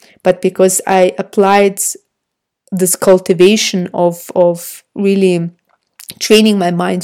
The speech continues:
to perceive and co-create reality differently, that it has changed. Now, I'm not claiming that I'm perfect and now, you know, uh, close to God and I know everything now. That's not the point at all. I have, uh,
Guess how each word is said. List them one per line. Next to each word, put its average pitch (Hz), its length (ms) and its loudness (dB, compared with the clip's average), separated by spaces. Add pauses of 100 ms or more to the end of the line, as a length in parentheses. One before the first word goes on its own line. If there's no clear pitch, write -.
(100)
to - 100 -8
perceive 226 880 -4 (220)
and 196 140 -8
co-create 185 680 0
reality 175 420 -2
differently, 175 640 -4 (300)
that 185 260 4
it 202 180 -4
has 202 440 -2
changed. - 640 -6 (520)
Now, 202 160 4
I'm 214 100 6
not 208 260 2
claiming 208 480 4
that 180 180 2
I'm 175 160 -4
perfect 190 480 -2
and 180 140 -2
now, 180 160 -2
you 180 180 0
know, 175 300 -2
uh, 175 280 -4 (260)
close 214 360 0
to - 100 -6
God 185 400 -6
and 185 140 -4
I 196 60 0
know 208 320 0
everything 180 420 -10
now. - 320 -8
That's 196 320 -4
not 185 280 -2
the 180 60 -6
point 175 300 -4
at 175 140 -4
all. 175 200 -2 (340)
I 185 260 4
have, 180 500 -2
uh, 185 240 0